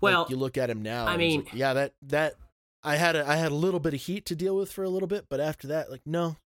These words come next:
Speaker 2: he's been in, he's still in blockbuster movies right now.
Speaker 1: Well, he
Speaker 2: Like, still selling out football stadiums for his comedy shows. Like, it's, like,
Speaker 1: Yeah.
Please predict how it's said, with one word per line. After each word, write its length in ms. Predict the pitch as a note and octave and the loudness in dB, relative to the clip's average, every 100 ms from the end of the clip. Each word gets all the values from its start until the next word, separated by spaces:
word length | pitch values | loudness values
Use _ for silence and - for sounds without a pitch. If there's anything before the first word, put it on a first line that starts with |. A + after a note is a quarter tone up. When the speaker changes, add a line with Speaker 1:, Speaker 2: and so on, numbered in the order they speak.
| _ | _
Speaker 2:
he's 160 | C#3 B2 | -14 -6
been 260 | D3+ C#3+ | -4 -2
in, 160 | C#3 D#3 | -4 -8
he's 240 | C#3 C3 - - | -10 -12 -12 -10
still 320 | - D#3 D3+ | -6 -2 -2
in 120 | C3 | -4
blockbuster 580 | - A#2+ C3+ D#3 C#3 C3 | -4 -4 -2 -4 -6 -6
movies 340 | C3+ C#3 C3 | -6 -6 -6
right 160 | C3 C3+ | -6 -2
now. 60 | D#3 | 2
Speaker 1:
Well, 100 | D3+ | 2
he 400 | F3+ G#3+ F3+ - - _ - | 4 2 2 -6 -20 _ -10
Speaker 2:
Like, 220 | A#2 - - | -10 -12 -14
still 560 | - - C#3+ C3 B2 - | -8 -6 -2 -2 -2 -6
selling 380 | - C3+ C3 B2+ | -4 0 0 -2
out 120 | A#2+ | -4
football 360 | - C#3+ C3+ B2+ | -4 -4 -4 -4
stadiums 400 | - C3+ C3+ B2 | -4 -4 -4 -6
for 80 | A2+ | -8
his 80 | |
comedy 360 | - B2+ B2+ B2+ | -8 -8 -6 -8
shows. 360 | - C3 B2+ B2 | -8 -6 -6 -10
Like, 140 | A2 | -14
it's, 180 | - - - | -18 -18 -18
like, 240 | C#3+ C#3 - _ _ _ _ _ _ | -14 -14 -16 _ _ _ _ _ _
Speaker 1:
Yeah. 280 | B2+ A#2 G2+ | -4 -2 -4